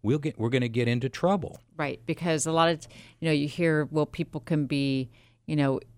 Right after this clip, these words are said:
Speaker 2: into the blood, right, when the blood is just a really a representation of the life. And
Speaker 1: Mm-hmm.
Speaker 2: so hematologists or whatever they're called,
Speaker 1: Yeah.
Speaker 2: you know, they, they study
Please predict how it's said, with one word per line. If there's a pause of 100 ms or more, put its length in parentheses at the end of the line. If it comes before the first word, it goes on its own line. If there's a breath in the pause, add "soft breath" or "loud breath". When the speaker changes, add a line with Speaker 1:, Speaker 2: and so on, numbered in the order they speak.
(180)
Speaker 2:
into
the
blood, (760)
right,
when
the
blood
is
just
a
really
a
representation
of
the
life.
And
Speaker 1:
Mm-hmm.
Speaker 2:
so (260)
hematologists
or
whatever
they're
called,
Speaker 1:
Yeah.
Speaker 2:
you
know,
they,
they
study